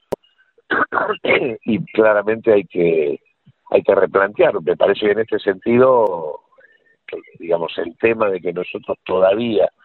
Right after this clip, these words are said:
sigamos funcionando con la ley de entidad financiera de la dictadura militar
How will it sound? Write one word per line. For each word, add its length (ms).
sigamos 400
funcionando 680
con 180
la 100
ley 180
de 80
entidad 260
financiera 560
de 80
la 80
dictadura 420
militar 460